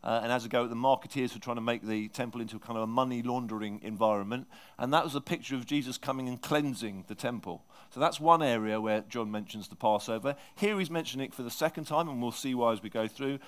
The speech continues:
And the third time he mentions the Passover is around the death and resurrection of Jesus, uh, which is in all of the four Gospels, of course. So it's a headline that John is slapping on this chapter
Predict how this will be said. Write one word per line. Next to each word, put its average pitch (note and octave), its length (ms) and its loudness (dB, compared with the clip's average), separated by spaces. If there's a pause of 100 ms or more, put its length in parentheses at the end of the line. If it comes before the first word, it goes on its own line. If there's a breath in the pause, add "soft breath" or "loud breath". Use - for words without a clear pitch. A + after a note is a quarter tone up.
(140)
And B2+ 140 -2
the - 40 -4
third F#3+ 280 0
time C3+ 200 4
he A#2+ 60 -4
mentions A#2+ 400 -4
the A2 100 -14
Passover A#2 680 2 (280 loud breath)
is B2+ 140 0
around B2 300 2
the A#2+ 80 -2
death A#2+ 280 0
and A2+ 100 -6
resurrection G#2+ 540 -6
of F#2 80 -8
Jesus, G#2+ 540 -8 (480 loud breath)
uh, G#2+ 100 2
which A2 180 -2
is G2+ 120 -10
in A2+ 160 -4
all A#2 180 0
of G2+ 60 -4
the F#2 60 -10
four G#2 200 -4
Gospels, F2+ 400 -6
of - 140 -20
course. - 320 -14 (340 loud breath)
So D3 140 -2
it's D3+ 80 -2
a D#3 40 2
headline C#3 560 6
that C3 120 -6
John C#3+ 240 2
is - 140 0
slapping E3 680 2
on C#3+ 280 4
this C#3 200 -2
chapter G#2+ 580 -2